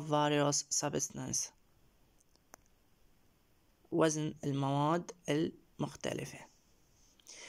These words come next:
مثل ايش؟ such as، مثل البودر، يعني المسحوق، كريستال، يعني البلورات، and الكيميكال material، والمواد. الحد اللي هنا، المواد الكيميائية، الحد اللي هنا هذا تعريف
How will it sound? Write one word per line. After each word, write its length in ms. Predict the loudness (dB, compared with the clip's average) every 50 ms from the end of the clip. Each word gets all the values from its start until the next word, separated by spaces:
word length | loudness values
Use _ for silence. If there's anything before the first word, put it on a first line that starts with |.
| -8 0 2
مثل 240 | 2 2 4 4 6
ايش؟ 300 | 6 6 6 4 0 -4
such 580 | -4 -4 -4 0 2 2 2 2 2 -2 -6 -6 -2 2
as، 340 | 4 4 6 6 4 2 2
مثل 440 | 0 0 0 2 4 4 4 4 2 0 0
البودر، 580 | 0 2 6 6 6 6 6 6 4 4 4
يعني 260 | 2 0 0 0 0 0
المسحوق، 580 | 0 0 0 -2 0 2 4 6 6 4 2
كريستال، 680 | -4 -8 -6 -4 -4 -4 -2 0 2 4 4 4 4
يعني 260 | 2 -2 -4 -2 -2 -2
البلورات، 640 | 0 0 2 2 4 4 4 4 4 2 2 0
and 80 | -2 -2
الكيميكال 760 | -2 -2 -2 -4 -2 0 2 2 2 2 4 4 4 4 4
material، 720 | 2 0 0 0 0 0 0 -2 -2 -2 0 2 2 2 0 -4 -12 -20 -18 -16 -16 -16 -16 -18 -20 -6 -2 0
والمواد. 340 | 2 2 2 2 0 -2 -2
الحد 320 | -2 -2 -2 0 2 4
اللي 220 | 6 6 6 6
هنا، 240 | 6 4 4 2 2
المواد 240 | 2 2 2 2 0
الكيميائية، 400 | -2 -4 -6 -4 -4 -2 -2 -4
الحد 260 | -4 -4 -4 0 2
اللي 160 | 2 2 4
هنا 260 | 4 4 4 4 2 2
هذا 100 | 0 0
تعريف 680 | -2 -2 -2 0 4 6 6 6 6 4 0 -12